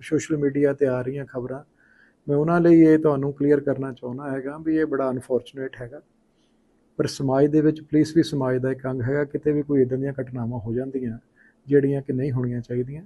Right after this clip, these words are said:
ਅਸੀਂ ਉਹਨੂੰ ਇਨਵੈਸਟੀਗੇਟ ਕਰ ਰਹੇ ਹੈਗੇ ਹਰੇਕ ਐਂਗਲ ਤੋਂ। ਅਹ, ਬੋਰਡ ਬਣਾਇਆ ਗਿਆ ਡਾਕਟਰਾਂ ਦਾ ਉਹਨਾਂ ਦੇ ਪੋਸਟਮਾਰਟਮ ਲਈ ਤਾਂ ਕਿ exact cause of death ਜਿਹੜੀ ਹੈਗੀ ਉਹਦਾ ਪਤਾ ਲੱਗੇ।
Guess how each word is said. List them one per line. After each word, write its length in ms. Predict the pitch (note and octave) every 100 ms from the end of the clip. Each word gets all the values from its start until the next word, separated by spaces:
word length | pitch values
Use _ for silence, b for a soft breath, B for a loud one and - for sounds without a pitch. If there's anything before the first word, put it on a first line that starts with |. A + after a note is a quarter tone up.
| E3+
ਅਸੀਂ 180 | A#2+ C#3+
ਉਹਨੂੰ 160 | C#3
ਇਨਵੈਸਟੀਗੇਟ 600 | C#3 C3 A#2+ - C3+ C#3+
ਕਰ 160 | - B2 A#2
ਰਹੇ 120 | C3+
ਹੈਗੇ 200 | C3+ C3+
ਹਰੇਕ 360 | C3+ C3 C3 -
ਐਂਗਲ 300 | B2+ B2+ B2+
ਤੋਂ। 200 | - D3
ਅਹ, 1080 | _ _ _ - _ _ _ - C3+ B2+
ਬੋਰਡ 340 | B2+ B2+ C3+ D3
ਬਣਾਇਆ 360 | D3+ C#3+ C#3
ਗਿਆ 240 | C#3 C#3 C#3
ਡਾਕਟਰਾਂ 440 | C3+ B2 - C3
ਦਾ 120 | C#3+
ਉਹਨਾਂ 280 | D3 C#3 C3+
ਦੇ 280 | C3 C3 B2+
ਪੋਸਟਮਾਰਟਮ 680 | B2+ C3 A#2 - B2 B2+ C3
ਲਈ 140 | C#3+
ਤਾਂ 200 | D3+ B2+
ਕਿ 300 | B2 B2+ B2+ D#3+
exact 360 | A#2+ B2+ D3
cause 380 | - - B2+ A#2+
of 80 | B2
death 340 | - B2 - -
ਜਿਹੜੀ 200 | B2 A#2+
ਹੈਗੀ 240 | A#2 A#2+
ਉਹਦਾ 140 | A#2+ B2
ਪਤਾ 280 | A#2 B2
ਲੱਗੇ। 300 | B2+ A#2 B2